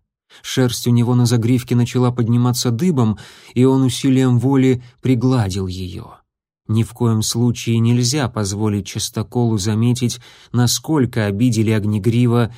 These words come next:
его злые и несправедливые слова. Тем более, что тень сомнения до сих пор омрачала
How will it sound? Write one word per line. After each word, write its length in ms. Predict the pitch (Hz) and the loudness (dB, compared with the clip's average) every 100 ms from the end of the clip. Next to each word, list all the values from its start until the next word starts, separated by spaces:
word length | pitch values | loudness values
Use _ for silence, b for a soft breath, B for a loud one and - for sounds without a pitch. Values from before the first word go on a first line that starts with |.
| B | B
его 300 | B 113 120 | B 0 2
злые 480 | 117 120 120 131 131 | 0 0 2 2 2
и 160 | 131 131 | 0 0
несправедливые 960 | 123 120 - 120 117 110 117 113 113 | 2 0 -2 -2 0 0 0 0 0
слова. 640 | 107 - 120 110 101 90 - _ _ _ B B | -2 -2 -2 -2 -6 -10 -16 _ _ _ B B
Тем 240 | 123 117 | 0 2
более, 260 | 127 131 127 | 2 2 2
что 240 | - 120 | 0 -4
тень 220 | 120 131 | -2 -2
сомнения 840 | 120 123 120 139 147 139 131 123 127 B B | -2 0 0 0 -2 0 0 0 -4 B B
до 140 | 120 | -2
сих 260 | 123 131 120 | 0 -2 -6
пор 280 | - 165 156 | -4 -2 -2
омрачала 880 | - 110 113 - 127 123 123 120 - | -2 -2 -2 -4 -2 0 0 -2 -6